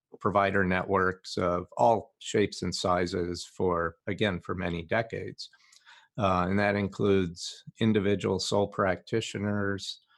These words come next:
different types, whether it's psychiatrists, psychologists, licensed clinical social workers, you know,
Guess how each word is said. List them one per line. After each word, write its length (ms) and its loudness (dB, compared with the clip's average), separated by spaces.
different 400 0
types, 400 0
whether 280 2
it's 160 -4
psychiatrists, 920 -2
psychologists, 880 -2
licensed 480 -4
clinical 440 -4
social 480 -2
workers, 800 -6
you 80 -2
know, 160 4